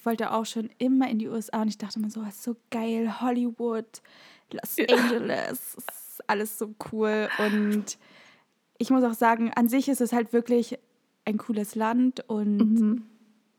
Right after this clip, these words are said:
Speaker 1: es gibt auch so geiles Essen dort. <laughs>
Speaker 2: Ja.
Speaker 1: Ähm, also nur dank der U S A liebe ich jetzt vietnamesisches Essen.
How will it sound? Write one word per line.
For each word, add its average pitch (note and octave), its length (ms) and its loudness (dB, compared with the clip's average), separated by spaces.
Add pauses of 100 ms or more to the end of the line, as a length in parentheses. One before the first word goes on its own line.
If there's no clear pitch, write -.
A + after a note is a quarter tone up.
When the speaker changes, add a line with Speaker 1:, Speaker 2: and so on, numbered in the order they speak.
(140)
Speaker 1:
es A3+ 100 -6
gibt - 160 -4
auch G#3+ 80 -4
so A#3+ 120 -2
geiles A3 300 0
Essen G#3+ 340 0
dort. G#3 360 -2 (100)
<laughs> - 360 -2
Speaker 2:
Ja. B3 840 6 (1040)
Speaker 1:
Ähm, A3 520 4
also G#3+ 160 0 (140)
nur B3+ 340 8 (280)
dank C#4+ 400 4
der B3+ 140 0
U - 60 2
S B3+ 120 0
A A#3+ 140 2
liebe B3 280 2
ich A#3 100 -2
jetzt A3 200 0
vietnamesisches A3 800 0
Essen. A#3 580 0